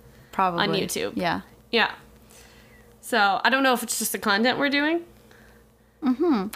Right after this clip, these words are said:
Speaker 1: Yeah, like, w-, the gu-, guys don't like cooking. Guys don't like to watch cooking as much. And
Speaker 2: Is
Speaker 1: they
Speaker 2: it
Speaker 1: don't
Speaker 2: the
Speaker 1: like
Speaker 2: cooking or is it the veganism?
Speaker 1: Oh.
Speaker 2: You don't know,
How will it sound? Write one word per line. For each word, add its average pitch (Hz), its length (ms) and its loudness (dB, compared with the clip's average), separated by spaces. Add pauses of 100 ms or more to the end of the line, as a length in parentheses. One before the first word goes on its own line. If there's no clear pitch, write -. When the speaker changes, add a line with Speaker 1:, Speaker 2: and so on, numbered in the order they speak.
(280)
Speaker 1:
Yeah, 359 180 4
like, 285 200 2
w-, 233 120 -6 (420)
the 208 160 -8
gu-, 208 240 -4
guys 196 280 0
don't 196 180 -2
like 190 220 -2
cooking. 190 540 -6 (340)
Guys 202 220 0
don't 175 120 0
like 190 140 0
to 202 100 -6
watch 170 260 0
cooking 175 300 -6
as 170 120 -8
much. - 340 -6 (800)
And - 80 -2
Speaker 2:
Is 285 60 4
Speaker 1:
they - 20 2
Speaker 2:
it 269 80 2
Speaker 1:
don't 185 80 0
Speaker 2:
the 262 60 2
Speaker 1:
like 190 80 2
Speaker 2:
cooking 349 360 2
or 254 120 0
is 233 80 2
it 233 100 0
the 233 80 0
veganism? 202 600 -2 (520)
Speaker 1:
Oh. 175 880 2
Speaker 2:
You 175 60 -4
don't 196 180 -2
know, 202 280 -2